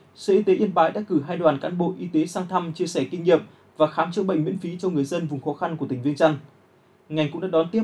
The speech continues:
hai đoàn cán bộ y tế của nước bạn sang thăm, trao đổi kinh nghiệm và đào tạo, tập huấn cho gần hai mươi cán bộ của hai tỉnh Viêng Chăn,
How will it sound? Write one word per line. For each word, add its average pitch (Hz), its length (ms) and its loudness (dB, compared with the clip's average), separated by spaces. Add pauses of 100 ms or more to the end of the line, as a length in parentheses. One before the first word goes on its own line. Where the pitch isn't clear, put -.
(120)
hai 208 140 0
đoàn 170 260 4
cán 123 160 -2
bộ 185 180 2
y 180 100 -8
tế 170 280 0
của 156 120 0
nước 185 140 0
bạn 151 180 -4
sang 160 160 -10
thăm, 156 200 4 (320)
trao 190 160 0
đổi 165 200 6
kinh 190 120 -2
nghiệm 180 160 4
và 180 80 0
đào 131 120 6
tạo, - 240 6 (200)
tập 175 140 -2
huấn 160 200 2
cho 190 100 -4
gần 170 240 0
hai 180 100 0
mươi 180 120 -2
cán 175 140 -2
bộ 180 140 -2
của 147 80 -2
hai 156 100 4
tỉnh 147 200 0
Viêng 156 180 4
Chăn, 160 200 4